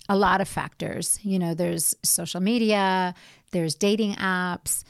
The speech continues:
Um, people don't meet people the way they used to. I'm, like, really surprised at how people meet each other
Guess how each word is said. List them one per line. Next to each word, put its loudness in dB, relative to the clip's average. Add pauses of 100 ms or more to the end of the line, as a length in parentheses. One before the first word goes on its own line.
(360)
Um, 0
people 0
don't 2
meet 0
people -2
the 0
way 0
they -2
used 0
to. 0
I'm, 0
like, -6
really 0 (400)
surprised -2
at -6
how -2
people -2
meet 0
each -6
other 0